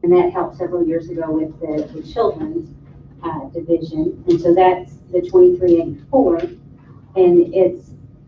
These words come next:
the same as Senate Bill six nineteen, and the Senate did pass that out today. So that's coming our way as well.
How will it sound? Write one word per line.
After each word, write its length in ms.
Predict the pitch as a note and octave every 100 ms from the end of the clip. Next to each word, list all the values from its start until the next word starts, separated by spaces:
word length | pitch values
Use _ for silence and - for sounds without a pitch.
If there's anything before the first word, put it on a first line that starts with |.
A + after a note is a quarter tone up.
| F3+
the 80 |
same 280 | F3 - G#3
as 160 | F3+ F3+
Senate 220 | G3 F3+
Bill 140 | F#3
six 320 | E3+ G3 F#3+ -
nineteen, 680 | F3 D#3 C#3+ F3+ F3 E3 F3
and 140 | F3
the 140 | E3+ -
Senate 320 | F#3+ E3+ E3+
did 220 | F3 -
pass 200 | F3 E3+ -
that 120 | D3
out 260 | - -
today. 400 | - D3+ D3+ F3 - - - - - - - - - - - -
So 100 | F#4
that's 300 | E4+ E4 -
coming 260 | - F3+ - E3+
our 160 | D#4+
way 260 | - E3 D#3
as 140 | D#3 E3+
well. 440 | E3 E3 E3 F4